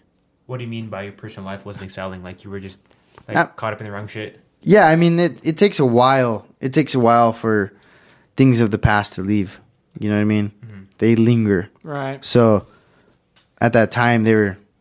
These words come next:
Speaker 2: they were still around. They were still a part of it. I'm in a part of my life now where they're completely gone, but at one point in time, they were definitely around.
Speaker 3: Uh-huh.
Speaker 2: Yeah. At, you know, twenty-one years old.
Speaker 3: That's what's up.
Speaker 2: I mean, I'm, that's, that's young, you know what I mean? Twenty-one years old, I was,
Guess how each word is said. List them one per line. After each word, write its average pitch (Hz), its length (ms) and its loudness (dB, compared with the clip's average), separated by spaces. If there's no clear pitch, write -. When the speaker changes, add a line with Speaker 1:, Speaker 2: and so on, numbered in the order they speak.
Speaker 2:
they 156 100 6
were 160 60 4
still 135 480 2
around. 95 560 0
They 104 80 0
were 101 80 0
still 95 240 -2
a 90 40 -4
part - 260 -8
of 82 80 -8
it. - 140 -14
I'm 143 160 4
in 123 100 2
a 107 140 -4
part 113 200 0
of 101 60 -6
my 107 100 0
life 101 220 2
now 110 180 2
where 104 120 2
they're 110 180 4
completely 110 400 0
gone, 113 340 2
but 113 220 2
at 113 140 0
one 113 160 -2
point 101 200 -2
in 90 60 -6
time, 98 240 -2
they 95 80 -2
were 87 80 -2
definitely 87 380 -4
around. 73 480 -8
Speaker 3:
Uh-huh. 160 340 -10
Speaker 2:
Yeah. 90 320 0
At, - 280 -2
you 104 140 -2
know, - 160 -8
twenty-one 95 420 0
years 92 200 -6
old. - 260 -8
Speaker 3:
That's 170 200 -12
what's 170 160 -16
up. 151 220 -20
Speaker 2:
I - 60 0
mean, 117 120 4
I'm, 113 200 4
that's, 117 380 0
that's 185 260 2
young, 143 300 2
you 139 80 0
know 143 100 0
what 139 100 2
I 139 40 2
mean? 143 220 2
Twenty-one 143 440 6
years 143 200 4
old, 139 160 8
I 135 80 6
was, 131 200 0